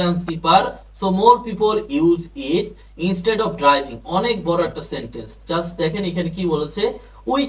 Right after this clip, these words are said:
can মানে আমরা make tran-, public transportation অর্থাৎ গণপরিবহন, গণপরিবহনকে আমরা কি করতে পারি? বেটার মানে আরো বেশি উন্নত করতে পারি এবং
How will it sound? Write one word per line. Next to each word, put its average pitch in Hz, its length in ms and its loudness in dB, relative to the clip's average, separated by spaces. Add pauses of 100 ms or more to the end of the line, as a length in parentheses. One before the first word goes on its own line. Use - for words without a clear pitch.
(120)
can 196 180 6 (100)
মানে 180 140 2 (180)
আমরা 233 280 2 (420)
make 247 180 2 (100)
tran-, 214 300 2 (440)
public 214 380 2
transportation 208 720 -2 (160)
অর্থাৎ 170 200 -2 (140)
গণপরিবহন, 202 760 4 (680)
গণপরিবহনকে 226 960 4 (100)
আমরা 196 220 0
কি 214 140 -4
করতে 190 280 -2
পারি? 180 160 2 (160)
বেটার 208 380 4
মানে 185 140 0 (180)
আরো 226 120 8 (100)
বেশি 233 140 0 (100)
উন্নত 208 240 -4 (120)
করতে 214 280 -4
পারি 220 140 -2 (160)
এবং 190 120 -2